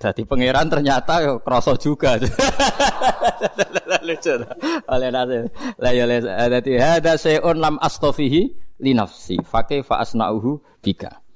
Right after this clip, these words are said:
Lha, aku sing pangerane dikomentari Ora enak. Lha wong aku iku pangeran ja'alahu la niddan. Niddan, maksudnya aku iku dianggap padha mbek Isa, padha mbek makhluk. Ora, ayo gelakno aku, sing maringi rezeki aku.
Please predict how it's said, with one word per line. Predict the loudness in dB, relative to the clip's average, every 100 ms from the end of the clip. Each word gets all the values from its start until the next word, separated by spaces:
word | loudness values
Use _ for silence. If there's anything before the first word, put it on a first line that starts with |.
| -20 _ _ _
Lha, | -6 0
aku | 0 0
sing | -4 -2
pangerane | -2 0 0 0 -2
dikomentari | -4 -4 -2 0 0 -2 -4 -8 -14 _ _ _ _ -20 -20 _ _
Ora | -2 0 -2
enak. | -10 -14 -8
Lha | -4
wong | 0
aku | 0 -2
iku | -4 -2
pangeran | -2 0 0 -2 -6 -10
ja'alahu | -4 0 2 2 0 -2 -2
la | -2
niddan. | -2 -2 -4 -4 -4 -4 -6 -10 -16 -18 -18 _ _ _
Niddan, | 0 0 0 -4 -2 -4
maksudnya | 0 2 2
aku | -2
iku | -6
dianggap | -2 -2 0 -4 -6
padha | -6 -4 0 0
mbek | 0 -6
Isa, | -6 -6 -6 -8 -16 -18 -6
padha | -4 -2 -2
mbek | 0 -2
makhluk. | -2 -4 -6 -4
Ora, | -4 -4
ayo | -2
gelakno | 2 2 2 -2
aku, | -4 -6
sing | -2
maringi | -2 0 0 -2
rezeki | -4 -4 -2
aku. | -2 -2 -6 -8